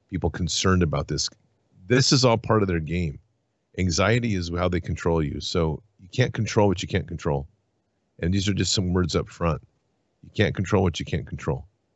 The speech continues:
So don't get worked up over the stuff you can't control. Focus on what you can control. Part of that is your own preparation. Part of that is prep. Part of that is your own health.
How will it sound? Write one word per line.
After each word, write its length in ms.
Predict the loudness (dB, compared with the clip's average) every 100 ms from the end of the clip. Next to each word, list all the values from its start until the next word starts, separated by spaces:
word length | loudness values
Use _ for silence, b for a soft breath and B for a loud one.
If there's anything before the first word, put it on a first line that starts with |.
| _ _ _ _ _ _ _ _
So 140 | 2
don't 220 | 4 4
get 140 | 2 0
worked 240 | 0 0
up 160 | 0 0
over 100 | -2
the 80 |
stuff 320 | -4 -2 -4 -4
you 80 |
can't 260 | -4 -4 -4
control. 360 | -6 -4 -2 0
Focus 400 | 0 0 0 2
on 60 |
what 200 | 0 0
you 80 | -6 -8
can 340 | -4 0 2 2
control. 520 | 0 0 -2 -4 -6 _ _ _ _ _ _ _ _ _
Part 180 | 4 6
of 60 | 8
that 200 | 6 4
is 180 | 0 2
your 220 | 0 2
own 160 | 0
preparation. 640 | 2 2 2 2 2 0 0
Part 200 | 2 2
of 60 |
that 140 | 2 0
is 100 | -2
prep. 360 | -4 -2 -2 -4
Part 180 | -6 -2
of 80 | 0
that 220 | 0 0
is 280 | 0 -2 -6
your 180 | -2 0
own 140 | 2 2
health. 400 | 2 0 -4